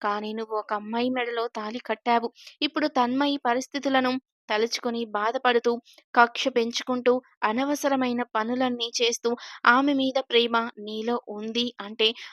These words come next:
అది పరిపూర్ణమైనది కాదు. అసలు ఇది ప్రేమ కానే కాదు అని నేను అంటాను. నిజంగా నువ్వు తన్మయిని ప్రేమిస్తే ఆమె కోసం జీవితకాలం అలా ఉండేవాడివి. పెళ్లి చేసుకునేవాడివి కాదు. ఎవరో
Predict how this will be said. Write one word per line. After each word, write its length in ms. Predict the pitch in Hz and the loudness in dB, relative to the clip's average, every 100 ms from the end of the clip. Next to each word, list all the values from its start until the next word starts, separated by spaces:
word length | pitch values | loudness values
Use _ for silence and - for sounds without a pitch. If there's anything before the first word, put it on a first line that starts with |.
| - | 2
అది 180 | 233 269 | 2 2
పరిపూర్ణమైనది 1040 | 233 220 240 254 277 285 269 254 247 247 | 2 2 0 -4 -2 0 0 -2 -4 -4
కాదు. 280 | 233 233 247 - - | 2 4 4 -2 -12
అసలు 240 | 208 220 | -8 -6
ఇది 220 | 220 226 | -4 -6
ప్రేమ 320 | 233 214 226 240 | -2 0 0 -4
కానే 360 | 240 226 254 | -4 -2 0
కాదు 300 | 254 240 240 240 - - - | 2 6 6 4 -2 0 4
అని 180 | 254 | 4
నేను 240 | 269 269 262 | 4 2 2
అంటాను. 400 | 233 240 254 254 - 208 | 0 2 2 0 -6 -14
నిజంగా 440 | 208 247 240 233 - - - | -6 -2 2 2 2 -12 -2
నువ్వు 200 | 285 294 | 2 4
తన్మయిని 480 | 269 240 269 285 277 | 2 2 2 0 0
ప్రేమిస్తే 480 | 262 262 269 262 262 - - | 0 0 0 0 0 -2 -6
ఆమె 260 | 214 240 | -4 -2
కోసం 380 | 240 233 247 240 240 | 2 2 0 -4 -4
జీవితకాలం 720 | 214 233 262 262 254 247 247 240 - | -6 -6 -4 -4 0 0 0 -2 -8
అలా 200 | 202 220 | -8 -6
ఉండేవాడివి. 680 | 214 214 233 240 233 233 - - - _ | -6 -2 -2 0 2 2 0 -18 -20 _
పెళ్లి 260 | 269 277 311 | 2 4 2
చేసుకునేవాడివి 880 | 302 285 - 269 269 247 240 247 240 | 0 0 -2 0 2 2 2 -2 -2
కాదు. 300 | 214 226 233 - 196 | 0 0 -4 -8 -8
ఎవరో 300 | 202 208 | -4 -2